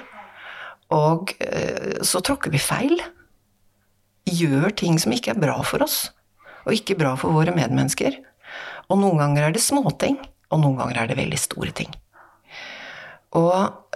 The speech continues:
eh, Dante forteller meg at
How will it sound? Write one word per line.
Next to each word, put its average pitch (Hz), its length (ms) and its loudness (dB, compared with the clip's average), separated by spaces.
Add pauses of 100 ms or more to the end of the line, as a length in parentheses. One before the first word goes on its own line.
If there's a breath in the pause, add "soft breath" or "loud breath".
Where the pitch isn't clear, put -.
eh, 156 200 0
Dante 175 680 0
forteller 139 480 0
meg 147 320 4 (1400 loud breath)
at - 540 -4